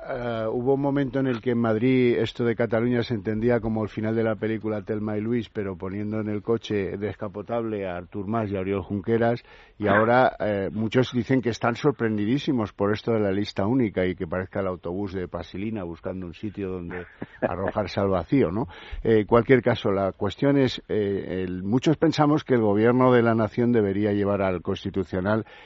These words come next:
esta pretensión de que las autonomías puedan convertirse en plebiscito o en una especie de sucesión al referéndum,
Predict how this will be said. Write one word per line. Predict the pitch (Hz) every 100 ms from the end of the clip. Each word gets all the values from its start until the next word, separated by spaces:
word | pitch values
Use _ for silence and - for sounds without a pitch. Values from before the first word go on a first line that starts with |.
| -
esta | 101 101 113
pretensión | 101 110 107 95 - 107 110
de | 110 98
que | - 92 87 87
las | 87 90
autonomías | 101 95 98 101 98 98 -
puedan | 104 101
convertirse | 92 98 95 85 101 87 101 92 - - -
en | 95 98
plebiscito | 95 92 85 - 113 92 98 92 90 85 - -
o | - 101
en | 98
una | 101 101 98 95 87
especie | 82 - 107 87 104
de | 98 92
sucesión | - 104 98 - 110
al | 104 92
referéndum, | 104 - 113 127 131 151